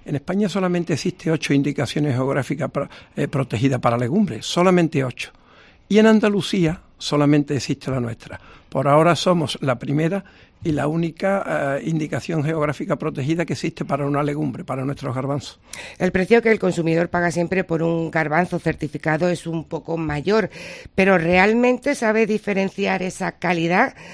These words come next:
Speaker 2: ¿Sabe lo que está comprando o hay que incidir un poco más en explicar las cualidades de estos garbanzos también desde el punto de vista,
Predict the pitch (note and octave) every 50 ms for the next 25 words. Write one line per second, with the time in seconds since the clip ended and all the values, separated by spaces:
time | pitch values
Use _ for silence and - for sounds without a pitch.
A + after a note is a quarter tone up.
0 | - - - - G3+ G#3 A#3+ A#3+ A3+ G#3+ G3 - - G#3 G3+ - G#3+ G3 - G#3+
1 | G#3 A3 A#3 A#3+ A#3+ G#3+ F#3+ - F#3+ F#3+ - F#3 F#3 F#3 E3+ F3 D#3 - F3 -
2 | D#3+ D#3 E3+ D#3+ D#3+ D#3 - _ _ - - - - - - F#3 F#3+ F3 - -
3 | E3+ E3 - E3+ E3 E3 E3 E3+ D#3 D3 - - E3+ D#3 D3+ D3 E3+ F3+ F#3 E3+
4 | E3+ D#3+ D#3+ - - E3 D#3+ C3+ D3+ D3+ D3 D3 D3+ D#3 D3 E3+ D3+ - D3 D3+
5 | E3 E3 D#3+ E3 D#3+ D3+ C#3+ - E3+ D#3 E3 E3 D#3+ D#3+ D#3+ - - E3 D#3 C3+